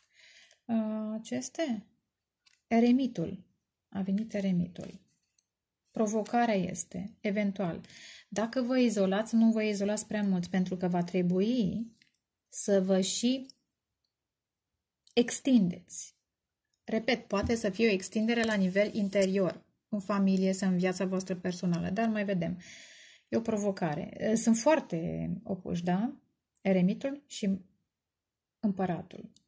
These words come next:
Posibil a fost o tăcere față de cineva, o să clarific cu acest eremit, în care a trebuit să găsiți iar lecția spirituală, lumina,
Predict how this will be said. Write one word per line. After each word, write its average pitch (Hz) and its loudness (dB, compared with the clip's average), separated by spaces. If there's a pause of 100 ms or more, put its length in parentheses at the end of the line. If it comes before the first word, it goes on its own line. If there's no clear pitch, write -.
(760)
Posibil 302 2
a 294 4
fost 285 -2
o 285 4
tăcere 240 0
față 233 -2
de 220 -4
cineva, 196 -2
o 240 -2
să 226 -4 (140)
clarific 175 -2 (800)
cu - -6
acest 190 -4
eremit, 185 0
în 240 8
care 254 4
a 294 0
trebuit 247 0
să 262 -2
găsiți 220 -2
iar 220 2
lecția 202 0
spirituală, 226 0
lumina, 208 4